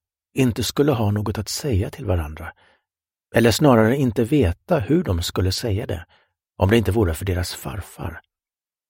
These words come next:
Som om det enda som gjorde dem verkliga för varandra inte var deras blod eller historia, utan han. "Mycket att göra idag?" frågade John, och han kastade en blick på honom hastigt,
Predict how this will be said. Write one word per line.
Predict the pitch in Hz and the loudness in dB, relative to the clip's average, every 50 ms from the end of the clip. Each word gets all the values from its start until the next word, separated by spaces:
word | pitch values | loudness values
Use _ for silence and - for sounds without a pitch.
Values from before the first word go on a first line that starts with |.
| _ _ | _ _
Som | - - 131 120 117 | -4 0 2 4 4
om | 117 | 4
det | 117 131 - - | 4 4 4 4
enda | 160 143 113 113 85 78 | 4 4 4 2 2 0
som | - - - | 0 0 -2
gjorde | - 156 - 107 101 | -4 -2 -2 -2 0
dem | 104 95 95 98 | 0 0 0 0
verkliga | 123 160 - - - - - - 156 156 135 95 90 90 | -2 -2 -2 -2 -4 -6 -10 -10 -8 -6 -4 -4 -6 -4
för | - 117 104 | -4 -2 0
varandra | 110 107 92 80 80 80 90 95 - - - - _ | 2 0 0 0 -2 -6 -8 -8 -10 -10 -14 -20 _
inte | - - 127 95 - 170 | -4 -2 -2 0 0 0
var | 170 170 120 | 0 2 2
deras | 110 107 110 117 - - | 2 0 0 -2 -2 -2
blod | 98 92 101 131 156 151 - 95 - - | -2 -2 0 -2 -2 -4 -6 -8 -10 -4
eller | - 98 92 90 | -2 0 2 2
historia, | 85 92 92 - - - 123 170 165 - 98 90 - - _ _ _ _ _ _ _ _ _ _ _ _ | 2 2 0 -2 -4 -6 -6 -6 -6 -6 -6 -8 -10 -14 _ _ _ _ _ _ _ _ _ _ _ _
utan | - 82 - 87 82 | -10 -6 -4 -2 0
han. | 87 98 110 98 85 82 - - _ _ _ _ _ _ _ _ _ _ _ _ _ _ _ _ _ _ _ _ _ _ _ _ _ _ _ _ _ _ _ _ _ | 0 0 -2 -2 -6 -12 -18 -20 _ _ _ _ _ _ _ _ _ _ _ _ _ _ _ _ _ _ _ _ _ _ _ _ _ _ _ _ _ _ _ _ _
"Mycket | - 135 135 - - - 113 | 2 4 4 4 6 6 6
att | 113 127 | 8 8
göra | 120 104 92 95 113 | 8 6 6 4 4
idag?" | 120 107 107 139 147 - _ _ _ _ _ _ _ _ _ _ _ _ _ - | 4 2 2 0 -2 -6 _ _ _ _ _ _ _ _ _ _ _ _ _ 0
frågade | - 107 92 87 90 90 | 2 4 4 4 2 0
John, | 92 95 87 78 76 - - - - _ _ _ _ _ _ _ _ - | 0 0 -2 -4 -4 -8 -14 -20 -20 _ _ _ _ _ _ _ _ 0
och | 95 | 2
han | 92 98 | 2 2
kastade | - - 123 113 - - 104 98 104 | 4 4 2 2 2 0 0 0 0
en | 110 101 | 0 0
blick | 92 85 98 95 - - - | 0 0 0 -2 -4 -8 -6
på | - - 85 | -4 -4 -2
honom | 85 87 87 82 82 | -2 -4 -4 -4 -2
hastigt, | 90 123 123 - - - - - 90 - - | 0 0 0 0 -2 -6 -10 -12 -12 -12 -16